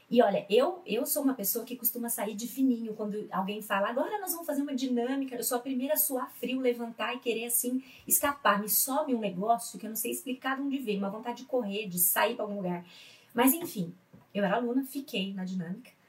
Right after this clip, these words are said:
<laughs> E eu nunca vou esquecer. Que bom que eu fiquei. Foi fácil até. É, é, ela pediu que a gente pegasse uma folha de papel e que a gente escrevesse o que que a gente ia fazer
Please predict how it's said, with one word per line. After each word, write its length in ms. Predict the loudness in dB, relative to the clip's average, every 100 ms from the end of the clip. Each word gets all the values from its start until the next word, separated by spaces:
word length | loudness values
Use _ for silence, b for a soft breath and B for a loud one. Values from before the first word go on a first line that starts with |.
| _ _ _
<laughs> 240 | -2 -2 -2 B -6 -4 0
E 60 | 4
eu 160 | 4
nunca 340 | 6 4 4 2
vou 80 | 2
esquecer. 500 | 4 2 0 -2 -2
Que 140 | -2
bom 260 | 4 2 2
que 100 | -4
eu 80 |
fiquei. 380 | -6 -8 -6 -6 -10 B B B B B B 2
Foi 180 | 4
fácil 420 | 6 4 4 4 4
até. 300 | 2 0 4
É, 260 | 4 4
é, 100 | 2
ela 160 | 4 2
pediu 480 | 2 0 0 -2 -2
que 100 | -2
a 40 |
gente 220 | -2 -2
pegasse 600 | -2 0 2 2 2 0
uma 180 | 0 -4
folha 320 | -8 -4 -4
de 80 | -4
papel 540 | -4 -6 -4 -2 -4 -6 B B B B
e 80 | 0
que 100 | 2
a 60 |
gente 240 | 0 -2 -2
escrevesse 720 | -2 0 -2 0 0 0 -2
o 100 | -6 -10
que 160 | -12
que 120 | -2
a 40 | -2
gente 320 | 2 0 2
ia 120 | -2
fazer 540 | -2 -4 -2 0 -2